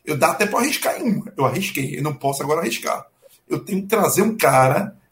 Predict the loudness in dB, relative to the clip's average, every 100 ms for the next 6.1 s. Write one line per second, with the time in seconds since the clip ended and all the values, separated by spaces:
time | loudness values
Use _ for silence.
0 | _ -2 4 4 6 4 4 4 2 2
1 | 2 2 2 2 2 2 0 2 2 2
2 | 2 0 0 -2 0 -2 -2 -8 _ _
3 | _ _ _ _ _ _ _ _ _ 0
4 | 0 2 0 0 4 4 4 0 0 0
5 | -2 -2 2 2 2 -2 -4 -4 -6 -8
6 | -8